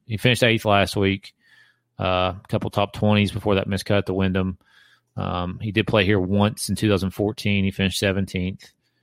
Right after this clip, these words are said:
And I, I feel like most people just won't be on him, uh, for that reason. I think Hatton could be sneaky. Um, Hatton's a guy I would watch, watch the tags on. And if he is gonna be low owned,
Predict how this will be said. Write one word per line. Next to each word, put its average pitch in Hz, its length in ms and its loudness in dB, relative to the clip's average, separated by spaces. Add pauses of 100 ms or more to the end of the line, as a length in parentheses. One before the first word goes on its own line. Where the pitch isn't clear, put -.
(280)
And 90 220 -4
I, 90 120 -6
I 98 160 0
feel 110 220 2
like 95 160 4
most 95 260 2
people 90 200 -4
just 85 240 -6
won't 92 420 -2 (180)
be 92 200 -4
on 90 260 -4
him, 85 460 -4 (760)
uh, 85 460 -2 (140)
for - 120 -2
that 90 220 4
reason. 92 260 2
I 98 60 0
think - 160 2
Hatton 131 680 2 (640)
could 120 300 4
be 127 160 6
sneaky. 147 680 2 (480)
Um, 95 640 2
Hatton's 120 300 4
a 104 40 2
guy 110 140 4
I 104 160 4
would 98 160 4
watch, 95 380 2 (140)
watch 110 260 2
the 95 80 -2
tags 107 400 0
on. 131 260 -2 (540)
And 104 200 2
if 98 160 0
he 104 560 0
is 92 420 -6 (640)
gonna 113 180 4
be 107 120 4
low 101 260 4
owned, 107 640 0